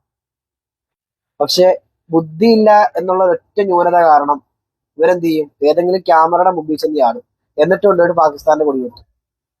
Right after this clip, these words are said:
അല്ലെങ്കിൽ ക്ഷേത്രത്തിൽ പോയിട്ട് "I love മുഹമ്മദ്" എന്ന് എഴുതും. പക്ഷെ വിവരമില്ല എന്നുള്ള ന്യൂനത കാരണം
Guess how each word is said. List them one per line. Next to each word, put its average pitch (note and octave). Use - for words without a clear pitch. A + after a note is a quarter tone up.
അല്ലെങ്കിൽ F#3
ക്ഷേത്രത്തിൽ G#3
പോയിട്ട് G3+
"I F3
love F#3+
മുഹമ്മദ്" F3+
എന്ന് D#3+
എഴുതും. A#2+
പക്ഷെ G3
വിവരമില്ല A3
എന്നുള്ള G#3
ന്യൂനത F3+
കാരണം D3+